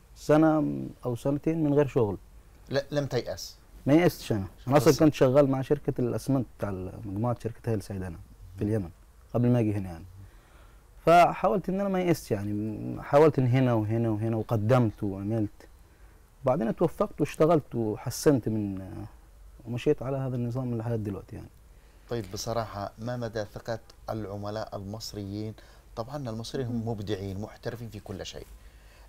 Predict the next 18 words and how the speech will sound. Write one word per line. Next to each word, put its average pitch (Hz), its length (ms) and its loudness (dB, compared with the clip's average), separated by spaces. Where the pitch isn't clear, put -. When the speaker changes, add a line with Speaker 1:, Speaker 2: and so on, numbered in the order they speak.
Speaker 2:
آه، - 160 -8
بس، 127 340 -4
آه، - 840 -12
أنت، 147 180 -8
آه، 107 840 -4
يعني، 120 340 -4
آه، 110 260 -4
ما 117 200 0
مدى 143 220 0
تقبل 131 440 -4
المصريين 120 560 -4
أصحاب 131 280 -4
الشقق 135 440 -6
أنه 131 220 -4
يكون 127 180 -10
في 170 100 -2
مهندس 143 420 -4
يمني 147 420 -4